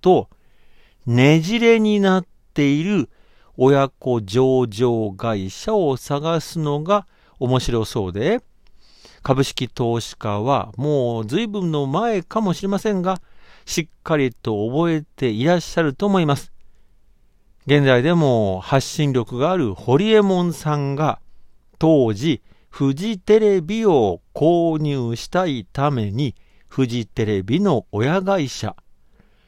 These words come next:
ラジオ局を買収するという、あっと驚くようなことを考えましたが、結果としては成功にはならなかったんですが、それでも世の中に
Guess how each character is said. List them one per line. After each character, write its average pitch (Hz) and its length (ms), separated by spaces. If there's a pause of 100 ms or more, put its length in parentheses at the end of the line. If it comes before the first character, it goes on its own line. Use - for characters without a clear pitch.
(320)
ラ 123 180
ジ 208 240
オ 196 240
局 151 480
を 135 320
買 123 300
収 123 380
す - 140
る 170 140
と 156 140
い 196 200
う、 104 80 (460)
あ 156 140
っ - 80 (420)
と 123 320
驚 180 320
く - 120
よ - 20
う 160 60
な 160 100
こ 196 140
と - 160
を 120 600 (800)
考 123 360
え 117 80
ま 110 140
し - 60
た 104 140
が、 117 300
結 170 160
果 208 120
と 208 140
し - 80
て 190 120
は 110 520 (380)
成 135 440
功 120 200
に 123 100
は 110 120
な 117 100
ら 180 80
な 202 100
か 185 120
っ 170 40
た 156 200
ん 147 60
で 143 100
す 160 140
が、 160 200 (480)
そ - 160
れ 196 80
で 220 100
も 160 280 (680)
世 127 100
の 143 80
中 131 240
に 147 180